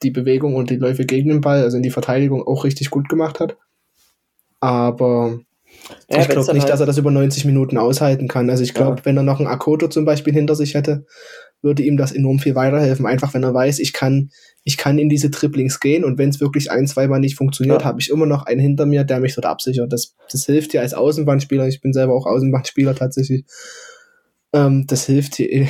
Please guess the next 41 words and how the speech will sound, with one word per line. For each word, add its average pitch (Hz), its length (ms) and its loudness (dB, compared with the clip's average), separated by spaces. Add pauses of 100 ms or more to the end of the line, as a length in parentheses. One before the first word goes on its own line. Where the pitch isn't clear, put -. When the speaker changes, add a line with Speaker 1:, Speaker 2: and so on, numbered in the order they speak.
Speaker 1:
<laughs> - 80 -14
es 143 140 0
hilft 147 260 0
dir 120 80 2
enorm 131 300 2
weiter. 120 360 -2 (280)
Speaker 2:
Ja. 135 100 0
Speaker 1:
Und 120 380 -2 (680)
das - 160 -6
denke 135 260 2
ich, 135 340 -4 (760)
das 131 200 -4
könnte 135 240 0
noch, 131 320 -2
könnte 131 220 -2
noch 127 160 -2
enorm 120 320 -2
wichtig - 320 -6
werden 120 140 -4
dieses - 260 -6
Jahr. 147 160 -6 (320)
Speaker 2:
Ja, 120 80 0
ich 139 140 -4
mein, 139 160 0
die 131 100 -8
Spielphase 139 540 -2
hat 135 140 -2
ihm 131 100 -8
halt 127 180 -2
extrem 127 380 -4
gepasst. 135 400 -6
Du 127 100 0
hattest 127 220 -4
halt 123 360 -4
Dynamo, 127 400 -2
die 131 220 -4
halt 123 300 -4 (140)
gepresst - 460 -6
haben 127 240 -2
ohne 127 180 -2
Ende, 135 360 -4